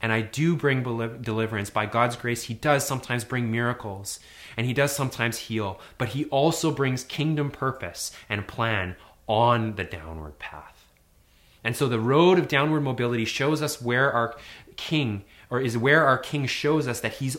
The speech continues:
all in with us. The road of downward mobility is where our king shows us that he's all in on the human condition.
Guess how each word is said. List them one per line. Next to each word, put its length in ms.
all 400
in 360
with 220
us. 400
The 60
road 240
of 80
downward 300
mobility 480
is 100
where 160
our 80
king 300
shows 260
us 140
that 100
he's 200
all 360
in 160
on 120
the 40
human 320
condition. 480